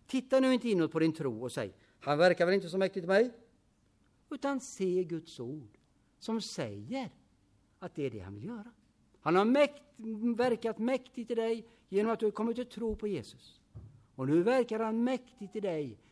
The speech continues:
genom att den tron på olika sätt får växa och mogna och ta sig uttryck i olika handlingar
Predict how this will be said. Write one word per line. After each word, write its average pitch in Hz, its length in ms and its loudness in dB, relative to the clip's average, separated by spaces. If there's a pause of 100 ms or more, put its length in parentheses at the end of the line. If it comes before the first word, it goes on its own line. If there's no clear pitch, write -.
genom 175 240 2
att 208 120 -2
den 185 220 -2
tron 143 360 -2
på 214 120 -8
olika 262 580 -2
sätt 208 280 -6
får 208 140 0
växa 202 600 -6 (240)
och 214 160 2
mogna 160 680 0 (180)
och 185 120 -8
ta 196 140 0
sig 208 180 0
uttryck 180 520 -4
i 180 120 -2
olika 196 420 -2
handlingar 135 760 -6